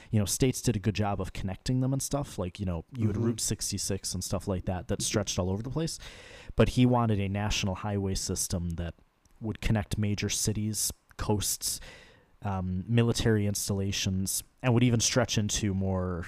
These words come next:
Speaker 1: uh, more rural states, you know, like Monta-, like in the Great Plains, Montana, Wyoming, things like that.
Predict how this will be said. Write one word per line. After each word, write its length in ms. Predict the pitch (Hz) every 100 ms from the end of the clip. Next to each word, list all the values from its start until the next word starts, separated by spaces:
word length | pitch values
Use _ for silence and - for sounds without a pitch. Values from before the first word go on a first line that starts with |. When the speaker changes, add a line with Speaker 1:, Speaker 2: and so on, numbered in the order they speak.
| -
Speaker 1:
uh, 280 | 196 180 - - _ _ _ _ _ - - _ - 123 101
more 240 | 135 120
rural 340 | 104 107 110 127
states, 640 | - 127 131 - - -
you 60 | 196
know, 40 |
like 140 | 190
Monta-, 400 | - 98 95 117
like 160 | 98 101
in 80 | 101
the 60 |
Great 260 | 95 101 98
Plains, 340 | - 98 98 98
Montana, 480 | 90 - 202 92 90
Wyoming, 480 | 85 90 90 90
things 260 | 92 95 95
like 120 | 92
that. 180 | 92 92